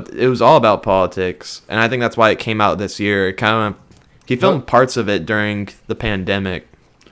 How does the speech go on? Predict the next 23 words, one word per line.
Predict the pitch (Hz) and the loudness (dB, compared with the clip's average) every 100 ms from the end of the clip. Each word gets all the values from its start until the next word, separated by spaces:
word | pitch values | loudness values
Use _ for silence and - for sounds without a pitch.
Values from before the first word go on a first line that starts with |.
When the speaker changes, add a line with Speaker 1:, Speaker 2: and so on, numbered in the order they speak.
| _ _ - - | _ _ -20 -12
Speaker 2:
But | 131 | -2
Speaker 1:
But | 120 110 | 4 6
Speaker 2:
notice | - | 4
how, | - 151 | 4 2
like, | 127 110 92 87 - _ _ _ _ _ _ | 2 0 -2 -6 -12 _ _ _ _ _ _
it | - | 0
was | 127 120 | 2 4
all | 117 117 | 4 2
targeted | - 113 110 113 110 | 2 2 2 0 -4
towards | 113 92 | -4 -4
one | 87 90 95 92 | -6 -6 -6 -8
side. | - 87 85 87 _ | -10 -10 -10 -14 _
It | 107 | 0
wasn't | 113 117 101 | 2 0 -2
targeted | 107 104 107 98 | -2 -2 -4 -8
towards | - 90 85 | -8 -10 -8
both | 82 87 | -12 -12
sides. | - 92 95 - | -14 -14 -16 -4
Speaker 1:
Yeah, | 139 143 143 | 2 4 4
and | - 139 | 4 2
I | 143 | 2
get, | 131 120 127 | 2 2 4
like, | 101 101 - - | 4 2 0 -12